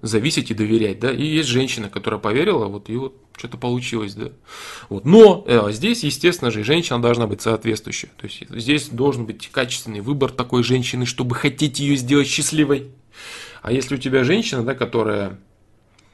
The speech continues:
женщина, которая, так сказать, не очень хочется. О, ничего себе, Найтбот чё пишет. Молодец, Найтбот, шарит.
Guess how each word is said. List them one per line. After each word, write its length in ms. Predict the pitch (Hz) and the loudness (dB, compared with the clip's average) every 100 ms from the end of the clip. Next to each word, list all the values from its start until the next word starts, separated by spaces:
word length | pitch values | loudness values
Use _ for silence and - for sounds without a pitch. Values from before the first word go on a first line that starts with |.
| _ - - _ _ _ _ _ _ _ _ _ | _ -20 -20 _ _ _ _ _ _ _ _ _
женщина, 420 | 110 117 113 110 101 | -6 -4 -4 -8 -10
которая, 420 | 98 107 101 98 | -10 -8 -8 -8
так 140 | 98 | -10
сказать, 320 | - - 98 | -14 -14 -10
не 160 | 120 127 | -4 2
очень 360 | 165 175 156 113 | 6 6 4 -2
хочется. 600 | - 123 - - 101 92 - _ _ _ _ _ _ _ _ _ _ _ _ _ _ _ _ _ _ _ _ _ _ | 0 0 -2 -10 -12 -12 -20 _ _ _ _ _ _ _ _ _ _ _ _ _ _ _ _ _ _ _ _ _ _
О, 100 | 113 | -8
ничего 240 | 101 98 127 | -6 -6 -6
себе, 200 | 127 120 | -2 0
Найтбот 420 | 117 110 110 110 | 0 0 -2 -4
чё 100 | - | -8
пишет. 300 | - 101 - - _ _ _ | -10 -12 -12 -20 _ _ _
Молодец, 420 | 104 101 120 139 | -12 -10 -8 -6
Найтбот, 340 | 113 104 101 - | -6 -8 -8 -6
шарит. 280 | 120 113 | -6 -6